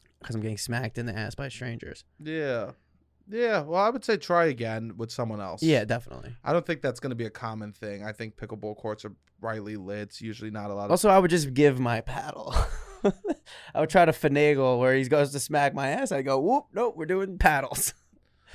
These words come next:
Speaker 2: Yeah.
Speaker 1: Like,
Speaker 2: Yeah.
Speaker 1: catch his slap
Speaker 2: I don't
Speaker 1: to
Speaker 2: know.
Speaker 1: your
Speaker 2: It,
Speaker 1: ass
Speaker 2: did,
Speaker 1: on,
Speaker 2: did
Speaker 1: with
Speaker 2: the guy
Speaker 1: your
Speaker 2: keep
Speaker 1: paddle.
Speaker 2: doing it?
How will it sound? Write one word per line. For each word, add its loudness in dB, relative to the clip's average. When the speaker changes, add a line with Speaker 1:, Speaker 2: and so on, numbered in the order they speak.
Speaker 2:
Yeah. -2
Speaker 1:
Like, 2
Speaker 2:
Yeah. 8
Speaker 1:
catch 10
his 6
slap 4
Speaker 2:
I 2
don't 2
Speaker 1:
to 6
Speaker 2:
know. 10
Speaker 1:
your 8
Speaker 2:
It, 10
Speaker 1:
ass 10
Speaker 2:
did, 2
Speaker 1:
on, 4
Speaker 2:
did 0
Speaker 1:
with 2
Speaker 2:
the 6
guy 8
Speaker 1:
your 6
Speaker 2:
keep 0
Speaker 1:
paddle. 8
Speaker 2:
doing 4
it? 0